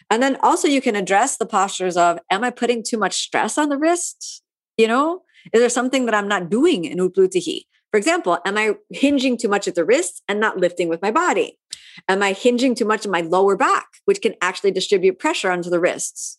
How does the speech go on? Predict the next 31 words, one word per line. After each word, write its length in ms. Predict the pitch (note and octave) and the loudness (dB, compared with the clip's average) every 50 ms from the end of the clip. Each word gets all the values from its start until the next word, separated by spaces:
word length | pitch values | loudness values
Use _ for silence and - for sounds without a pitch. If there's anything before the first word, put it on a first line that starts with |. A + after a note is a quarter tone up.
| _ _ | _ _
in 120 | F#3 F3+ | -2 0
Urdhva 260 | E3+ E3 E3 C#3+ D#3+ | 2 2 2 0 0
Dhanurasana? 640 | D3 D3 C#3 C#3 C3+ A#2+ D#2+ - - - - F#2+ - - _ _ _ - - _ _ | -2 -2 -2 -2 -2 -2 -2 -4 -6 -10 -12 -14 -18 -20 _ _ _ -20 -20 _ _
So 100 | - E4+ | 2 2
you 80 | F#4 F#4+ | 2 4
can 160 | E4 C#4 B3+ | 2 0 0
think 240 | B3+ A3 G3+ G3 - | 0 -2 -2 -2 -2
like 200 | E3 C#3+ C#3 - | -2 -4 -2 -4
this. 220 | - - - - _ | -6 -8 -8 -6 _
In 80 | - B3 | 0 2
this 160 | C#4+ F#4+ G4 | 2 2 2
case, 220 | - - D4+ D4 C#4+ | 2 0 -2 0 0
you 80 | C4+ | 0
have 140 | B3 G#3+ G3 | 0 2 0
a 80 | F#3 E3+ | 0 0
real 260 | F3+ B3 C4+ C#4+ C#4 - | 2 2 2 2 2 0
actual 400 | - F3+ G#3 - - G#3 G3+ G3 _ | -2 -2 -2 -4 -6 -8 -8 -2 _
physical 480 | G3 G3 F#3 G#3+ F#3+ G3+ F#3 F3 E3+ - | 0 2 2 0 0 2 2 2 2 0
injury 360 | F#3+ G3 G3 F3+ F#3+ F#3+ F3+ | 0 0 0 2 2 2 2
that 100 | E3 - | 2 0
you're 80 | - E3+ | 0 0
recovering 480 | E3 E3 - F#3+ F3 E3+ F3 E3+ E3+ | 0 0 0 -2 0 0 -2 -4 -4
from. 280 | - - D#3 D#3 D#3+ D#3+ _ - - _ _ | -2 -2 -2 -2 -2 -6 _ -20 -20 _ _
This 120 | G#3+ A3 | 0 2
is 120 | G#3+ A3 F#3 | 2 2 2
not 180 | G3+ G3 - | 0 0 0
mental. 400 | F3 F3 F3 F3+ - F3+ D3+ D3+ | 0 -2 -2 -2 -2 -2 -2 -2
The 120 | D3+ F#3+ F3+ | 0 -2 -2
fear 220 | F3+ A3 G#3 G3 | 2 2 2 4
is 120 | F#3 D3+ D3+ | 2 -2 0
real. 340 | D3 F3 D3 A#2+ - - | 0 0 0 0 -4 -6